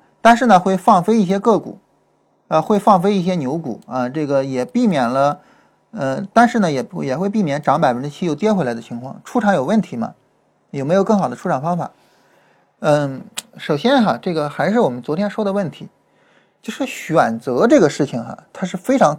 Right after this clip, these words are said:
个人化的。你说我到底选择什么样的方法去做？这个东西没有说，呃，就是严格的定义啊，就是它就是好的，它就是坏的，这个没有，而是你大量测试之后得一个结论。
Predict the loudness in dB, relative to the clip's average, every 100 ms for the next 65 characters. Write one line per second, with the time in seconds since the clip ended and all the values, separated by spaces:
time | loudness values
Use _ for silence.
0 | 2 6 6 4 0 -2 -2 -10 _ _
1 | _ _ _ _ _ _ _ _ 0 6
2 | 8 10 10 8 6 -2 0 0 2 2
3 | 2 0 0 2 2 0 0 -6 -8 0
4 | 2 0 _ _ _ _ _ _ _ _
5 | _ -2 2 2 0 0 4 4 4 2
6 | 2 2 -6 _ -8 -6 -2 -2 0 0
7 | 2 4 4 4 0 -2 -4 -4 -8 -8
8 | -6 -6 -6 -6 0 0 0 -4 -6 -8
9 | -8 -6 -4 -2 -4 -2 0 -2 -6 -6
10 | -4 -2 -4 -8 -12 _ _ _ _ 2
11 | 2 2 0 2 4 4 0 -4 -4 -4
12 | -4 -4 -4 -4 -2 -2 -2 -6 -10 -10
13 | -12